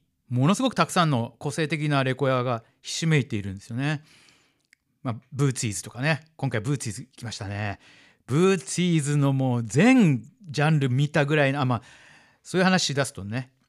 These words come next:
脱線すると、ここで何掘りましたみたいな話になるとね、三十分一時間かかると思うんで、もう、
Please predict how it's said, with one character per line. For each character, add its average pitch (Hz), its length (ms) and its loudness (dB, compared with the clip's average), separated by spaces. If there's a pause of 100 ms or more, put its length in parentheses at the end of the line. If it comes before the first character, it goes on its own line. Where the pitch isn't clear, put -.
(200)
脱 120 160 -2
線 139 280 0
す - 140 -8
る 120 120 -8
と、 135 400 -2 (680)
こ 147 140 -2
こ 147 140 2
で 127 340 2
何 127 300 0
掘 123 100 0
り 120 80 0
ま 127 80 0
し - 60 -4
た 135 80 -2
み 117 80 -2
た 113 80 -2
い - 20 -4
な 110 60 -4
話 113 140 -4
に 107 40 -6
な 101 80 -6
る 98 60 -14
と 107 100 -10
ね、 131 240 -4 (460)
三 127 180 -2
十 123 80 -2
分 127 120 -4
一 123 120 -4
時 127 80 -6
間 110 100 -2
か 113 120 -8
か 117 80 -2
る 113 80 -10
と 113 60 -6
思 101 140 -8
う 95 40 -10
ん - 20 -12
で、 95 80 -12
も 92 260 -14
う、 - 40 -20